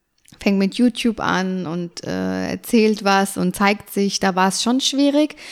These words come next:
aber nicht, weil meine Mama sagt, das gehört jetzt nicht, äh, zu unserer, äh, ne, Religion, Kultur, Desi-Kreisen so dazu, das gehört sich nicht, sondern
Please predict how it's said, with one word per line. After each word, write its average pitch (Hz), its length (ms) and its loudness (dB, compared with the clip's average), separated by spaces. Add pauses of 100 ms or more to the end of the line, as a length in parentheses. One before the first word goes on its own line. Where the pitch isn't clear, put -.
(200)
aber 190 220 4
nicht, 220 240 6
weil 190 180 6
meine 185 200 2
Mama 196 260 2
sagt, 196 280 0
das 180 140 -6
gehört 190 320 4
jetzt - 220 -6
nicht, - 420 0
äh, 190 300 2
zu 190 120 -2
unserer, 185 760 0
äh, 190 200 -2
ne, 226 300 2
Religion, 190 420 2
Kultur, 196 540 0 (220)
Desi-Kreisen 202 1500 4
so 196 140 6
dazu, 190 400 2
das 214 160 2
gehört 185 280 2
sich 220 160 2
nicht, 226 200 4
sondern 190 320 2